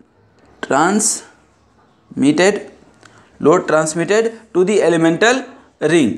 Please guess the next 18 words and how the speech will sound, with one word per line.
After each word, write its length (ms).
कितना 220
हो 80
जाएगा, 200
delta 380
W 360
equal 240
to 140
pressure 380
into 300
area, 360
तो 100
pressure 420
into 280
टू 220
पाई 320
आर 320
डी 220
आर, 220